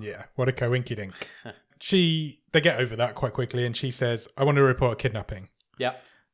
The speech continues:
Speaker 1: Um, he's like, "Okay, what have you seen?" And
Speaker 2: I
Speaker 1: she
Speaker 2: thought this was a good back and forth
Speaker 1: Yeah, they had,
Speaker 2: scene.
Speaker 1: they had a good banter, these two.
Speaker 2: Yeah.
Speaker 1: Uh, she, he's like, "Okay, what have you seen?" She says, "In nineteen ninety-four," and then he pretty much cuts her <laughs> off. He's
Speaker 2: Yeah.
Speaker 1: like, "What the fuck are you talking about?"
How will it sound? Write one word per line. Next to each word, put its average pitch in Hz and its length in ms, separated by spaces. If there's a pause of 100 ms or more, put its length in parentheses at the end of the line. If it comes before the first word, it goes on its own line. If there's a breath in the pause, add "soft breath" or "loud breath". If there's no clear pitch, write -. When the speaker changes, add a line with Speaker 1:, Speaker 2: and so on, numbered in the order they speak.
(100)
Speaker 1:
Um, 104 240
he's 110 260
like, 110 160
"Okay, 120 460
what 120 160
have 104 100
you 107 60
seen?" 147 360
And 120 100
Speaker 2:
I 139 80
Speaker 1:
she 135 80
Speaker 2:
thought 135 100
this 110 180
was 120 140
a 110 60
good 104 340
back - 240
and 101 160
forth 107 160
Speaker 1:
Yeah, 131 100
they 147 120
had, 156 100
Speaker 2:
scene. 190 140
Speaker 1:
they 147 60
had 143 140
a 135 40
good 123 160
banter, 123 280
these 85 200
two. 90 100 (720 soft breath)
Speaker 2:
Yeah. 127 60 (140)
Speaker 1:
Uh, 123 40
she, - 140
he's 139 240
like, 127 160
"Okay, 123 120
what 127 100
have 110 100
you 110 80
seen?" 139 320
She 131 220
says, 110 340 (240)
"In 165 160
nineteen 123 380
ninety-four," 110 640 (640)
and 120 160
then 104 120
he 107 60
pretty 113 220
much 104 160
cuts - 220
her 131 120
<laughs> - 80
off. - 160
He's - 220
Speaker 2:
Yeah. 117 60
Speaker 1:
like, 110 120
"What 101 180
the 104 60
fuck 104 240
are - 60
you - 40
talking 95 300
about?" 82 240